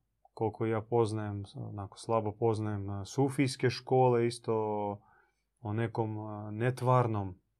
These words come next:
Adamu, Adamu prije, prije njegovog, a, da kažem tako, umesovljenja, utjelovljenja. I takav Adam,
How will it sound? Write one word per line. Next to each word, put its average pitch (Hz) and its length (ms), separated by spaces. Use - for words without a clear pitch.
Adamu, 104 560
Adamu 113 600
prije, 117 520
prije 120 240
njegovog, 110 600
a, 101 440
da 107 100
kažem 107 400
tako, 107 480
umesovljenja, 117 1200
utjelovljenja. 110 1160
I 110 100
takav 147 480
Adam, 165 460